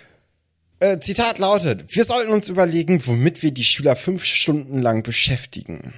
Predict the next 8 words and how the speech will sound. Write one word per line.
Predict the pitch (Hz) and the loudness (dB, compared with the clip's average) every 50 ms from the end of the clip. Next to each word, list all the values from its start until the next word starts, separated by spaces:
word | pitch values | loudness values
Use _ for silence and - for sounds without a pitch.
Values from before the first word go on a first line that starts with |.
| - - _ | -20 -20 _
hat | - 127 123 120 | 0 0 2 2
es | 127 - | 0 -4
gesagt. | - 117 - 117 104 98 - - | -8 -4 0 2 2 2 0 -2
Erstens, | - 107 113 113 117 - - - - 78 - - - - - | 0 0 2 2 0 -2 -6 -10 -10 -10 -10 -10 -10 -10 -10
Frau | - - - 110 101 | -12 -2 0 0 2
Gallwitz, | 101 - 98 135 170 156 - - 78 85 110 147 - - - - - - - - - _ | 2 0 2 2 2 0 0 -4 -4 -2 -2 -2 -4 -8 -14 -14 -18 -20 -20 -20 -8 _
der | 104 101 95 | 2 2 2
Bombenfund | 87 - 143 196 180 139 120 - - 98 92 95 123 156 - | 4 2 2 2 0 -4 -8 -6 -4 -2 0 0 0 0 -2